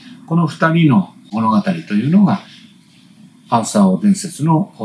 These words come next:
中心の一つになっていきますが、そのランスロットと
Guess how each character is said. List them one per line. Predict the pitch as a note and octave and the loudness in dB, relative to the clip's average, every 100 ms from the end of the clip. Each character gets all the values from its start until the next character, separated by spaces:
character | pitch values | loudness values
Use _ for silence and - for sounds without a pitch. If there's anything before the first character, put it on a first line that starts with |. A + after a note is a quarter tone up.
| G#2+ | -6
中 | E3 | -4
心 | C#3+ D#3+ | 2 2
の | C#3+ | 2
一 | G#3 | 0
つ | - A2+ | 2 4
に | |
な | G2 | 4
っ | F#2+ | 4
て | D#2 | -6
い | |
き | - | -14
ま | D#2 | -14
す | - - | -14 -14
が、 | E2+ - - _ _ | -14 -16 -20 _ _
そ | - G#3 | 0 2
の | A3+ G3 | 4 4
ラ | G3+ B3 | 4 2
ン | |
ス | - F#3+ | 2 0
ロ | A#2 | 0
ッ | - | -4
ト | G#2 | -6
と | - F2+ | -4 -8